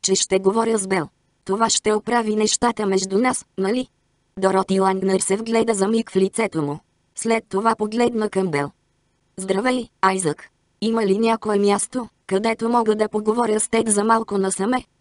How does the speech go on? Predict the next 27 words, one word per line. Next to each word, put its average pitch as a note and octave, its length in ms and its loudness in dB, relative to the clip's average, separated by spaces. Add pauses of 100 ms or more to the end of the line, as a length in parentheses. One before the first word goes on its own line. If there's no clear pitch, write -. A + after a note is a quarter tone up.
(360)
Красивите A3+ 560 -2
й G3+ 100 4
очи G3 260 2
бяха A3+ 340 2
празни A3+ 420 0
и G3+ 40 0
Бел A3+ 220 0
го G3+ 100 2
споходи G3+ 520 -2
зловещото F#3+ 720 -2
усещане, A3+ 680 -2 (180)
че G3 140 0
беше A3+ 320 0
сляпа. G#3+ 420 0 (360)
Но F#3+ 140 2
не F#3+ 140 4
можеше A3+ 440 0
да F#3+ 120 2
е F#3+ 60 -2
сляпа, G3+ 420 0 (180)
току-що A3+ 540 0
бе A#3+ 140 0
нахълтала G#3+ 640 0
без A3+ 240 -2
чужда A3 360 0
помощ. D3+ 480 0 (720)
„Мисля, A3 440 -2